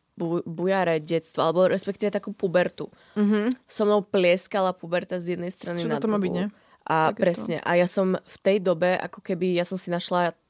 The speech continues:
Speaker 1: vtedy aj priateľa a ja som bola, ako keby celý ten, tá moja existencia spočívala v tom, aby som, e, aby bol v mojom živote, aby som ho robila šťastným. Že ja som sa
Speaker 2: Toho
Speaker 1: respektíve
Speaker 2: partnera.
Speaker 1: Áno.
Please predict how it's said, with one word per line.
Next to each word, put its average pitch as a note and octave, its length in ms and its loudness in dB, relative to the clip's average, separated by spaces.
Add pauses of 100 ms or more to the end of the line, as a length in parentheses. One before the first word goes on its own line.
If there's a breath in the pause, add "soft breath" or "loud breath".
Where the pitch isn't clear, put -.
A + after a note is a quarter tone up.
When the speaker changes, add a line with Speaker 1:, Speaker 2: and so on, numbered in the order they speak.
Speaker 1:
vtedy F3 300 -4
aj E3+ 100 0
priateľa E3+ 500 0 (600 loud breath)
a E3+ 460 4 (540)
ja F3 220 2
som F3+ 240 2 (220)
bola, E3+ 400 2
ako - 160 -8
keby F3+ 240 -4
celý G3+ 320 2
ten, F#3 260 0 (140)
tá F#3+ 140 -2
moja F3+ 200 2
existencia F#3 640 -2
spočívala F3+ 720 0 (460 soft breath)
v - 120 -18
tom, F#3+ 280 6
aby F3+ 220 2
som, F3+ 400 2 (640)
e, E3+ 100 -4 (180)
aby F#3 180 0
bol F#3+ 200 4
v G3 100 4
mojom F#3 160 4
živote, F3+ 340 0
aby F3 220 0
som F#3+ 160 -4
ho G3 100 0
robila F3 300 0
šťastným. E3+ 640 -4
Že - 120 -4
ja E3 100 0
som F#3+ 140 -4
sa G3 140 -2
Speaker 2:
Toho G#3+ 100 4
Speaker 1:
respektíve G3+ 480 -2
Speaker 2:
partnera. G#3 380 -4
Speaker 1:
Áno. F#3 240 2